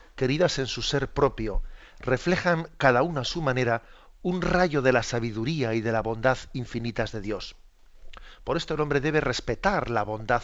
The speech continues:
propia de cada criatura para evitar un uso desordenado de las cosas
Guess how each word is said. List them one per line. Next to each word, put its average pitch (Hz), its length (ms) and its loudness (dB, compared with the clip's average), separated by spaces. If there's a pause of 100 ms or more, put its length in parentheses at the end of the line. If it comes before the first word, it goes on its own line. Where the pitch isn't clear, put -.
(120)
propia 117 460 0 (360)
de 127 120 2
cada 120 300 2
criatura 113 640 0
para 123 180 0
evitar 123 360 2
un 185 140 -2
uso 196 200 -2
desordenado 127 920 0 (400)
de 120 180 2
las 107 240 0
cosas - 560 -4